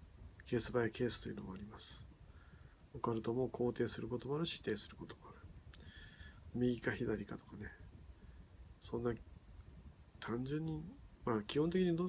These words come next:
ちかが保守とかね、僕は保守陣営ですけども、そういうものはありますけど、ケースバイケースでいろんな考え方あるというこ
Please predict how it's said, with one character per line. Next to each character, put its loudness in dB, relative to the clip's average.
ち -4
か -6
が 4
保 -2
守 2
と 2
か 0
ね、 -4
僕 6
は 4
保 -2
守 2
陣 2
営 0
で -4
す -6
け -10
ど -4
も、 -6
そ 0
う 8
い 8
う 4
も 6
の 6
は 6
あ 4
り 2
ま -2
す -8
け -2
ど、 -4
ケ 0
ー 0
ス -2
バ 6
イ 2
ケ 4
ー 6
ス -2
で 0
い 0
ろ -2
ん -2
な 0
考 0
え 0
方 -2
あ -2
る -6
と -8
い -6
う -8
こ -12